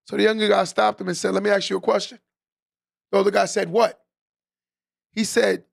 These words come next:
"Your mother and father didn't teach you anything, right?" He goes, "No."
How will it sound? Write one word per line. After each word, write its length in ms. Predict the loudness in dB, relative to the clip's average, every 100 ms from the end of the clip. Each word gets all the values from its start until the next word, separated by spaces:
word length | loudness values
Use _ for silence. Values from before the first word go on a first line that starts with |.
| _ _ -4
"Your 140 | -2
mother 260 | 0 0 0
and 160 | -2
father 300 | -2 0 0
didn't 240 | -2 -4 -4
teach 240 | -8 -6
you 100 | -6
anything, 320 | -6 -6 -8
right?" 280 | -4 -2 -2
He 100 | -4
goes, 340 | -2 -2 -4 -12 _
"No." 380 | 0 2 2 -4